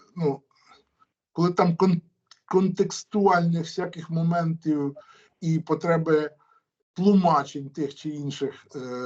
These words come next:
зворотів, спеціальних тлумачень не буде, а буде просто,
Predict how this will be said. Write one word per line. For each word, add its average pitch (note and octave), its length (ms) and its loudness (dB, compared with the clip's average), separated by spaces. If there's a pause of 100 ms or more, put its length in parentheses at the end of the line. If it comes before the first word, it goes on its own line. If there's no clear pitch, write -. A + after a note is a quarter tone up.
(200)
зворотів, C3+ 920 0
спеціальних C3 720 0
тлумачень B2+ 760 -8
не D3 200 -4
буде, G3 380 0
а D3 460 0
буде D3+ 500 -4
просто, C#3+ 520 -6